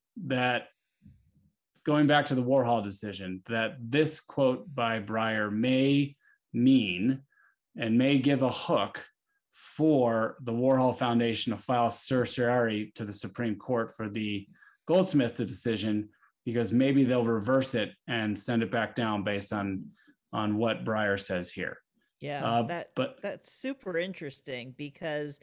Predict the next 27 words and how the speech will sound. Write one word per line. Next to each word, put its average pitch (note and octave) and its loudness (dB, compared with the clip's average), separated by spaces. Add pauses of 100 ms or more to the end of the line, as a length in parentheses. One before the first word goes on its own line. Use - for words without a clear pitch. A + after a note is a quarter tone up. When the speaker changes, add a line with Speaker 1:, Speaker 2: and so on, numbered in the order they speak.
(340)
Speaker 2:
he, G3 -4
like F#3 -4
Breyer G#3 0
says, F3+ -4
if F3+ -10
an E3+ -8
artist F#3 -6
takes E3+ -8
a D#3 -8
tra-, D3 -4 (200)
like, D3 -8
a D3+ -6
trademark, E3+ -6 (720)
you D#3+ -10
know, C3+ -8
a D3 -6
logo, E3+ -2 (600)
and E3+ -8
so F3 -6
he G#3 -4
didn't B3+ -10
directly F#3+ -4
talk E3+ -8
about D#3+ -4 (680)
the E3 -4
Goldsmith D#3 -8
photo D3 -2